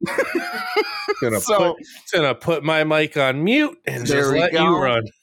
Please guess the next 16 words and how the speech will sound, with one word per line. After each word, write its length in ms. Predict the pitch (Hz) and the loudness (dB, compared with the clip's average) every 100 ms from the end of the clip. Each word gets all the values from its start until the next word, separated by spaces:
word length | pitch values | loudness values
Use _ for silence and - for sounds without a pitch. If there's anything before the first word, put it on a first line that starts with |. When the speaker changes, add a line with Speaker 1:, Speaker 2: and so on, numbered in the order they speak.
| _ - | _ -10
Speaker 1:
So 240 | - 165 147 | -4 0 0
there's 340 | 165 226 254 | 0 0 0
a 80 | 190 | -4
game 440 | 113 117 117 117 | -4 -4 0 0
that 180 | 98 92 | -2 -4
has 160 | 104 - | -8 -10
come 240 | - 101 | -12 -8
out 220 | 90 - | -8 -12
called 340 | - 110 90 - | -6 -4 -4 -8
Kirby 560 | - 139 139 139 147 | -6 -2 -2 0 0
and 160 | 131 107 | 2 0
the 60 | 98 | -4
Forgotten 760 | - 98 101 98 98 92 95 | -6 -8 -4 -2 -2 -4 -6
Land. 520 | 87 78 65 55 - _ _ _ _ - | -6 -8 -10 -12 -14 _ _ _ _ -4
Number 400 | 135 277 285 151 | 0 0 0 0
one, 500 | 131 160 113 95 | 0 0 0 -4